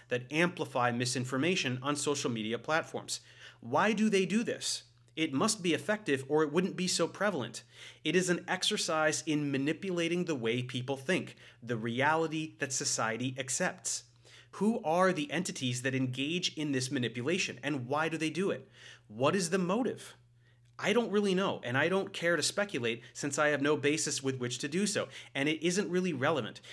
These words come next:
As long as we immunize ourselves against this kind of manipulation, it will eventually become powerless.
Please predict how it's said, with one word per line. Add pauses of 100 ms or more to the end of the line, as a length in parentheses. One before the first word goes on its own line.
(120)
As
long
as
we
immunize
ourselves
against
this
kind
of
manipulation, (180)
it
will
eventually
become
powerless.